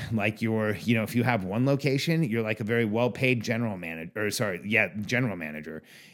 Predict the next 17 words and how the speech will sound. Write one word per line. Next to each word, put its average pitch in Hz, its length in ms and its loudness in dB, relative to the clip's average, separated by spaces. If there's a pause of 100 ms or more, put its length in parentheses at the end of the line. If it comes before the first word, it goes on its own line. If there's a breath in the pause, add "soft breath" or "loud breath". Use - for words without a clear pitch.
(100)
If 120 260 0
you 117 180 2
have 117 300 2
multiple 113 420 0
locations, 139 640 0
you're 123 100 0
like 117 180 -2
a 123 40 0
very 123 220 2
well-paid 123 480 0
regional 120 380 2
manager 98 540 -4
until 113 260 -2
you 113 100 -2
can 113 120 -6
hire 123 280 -2
one. 69 280 -10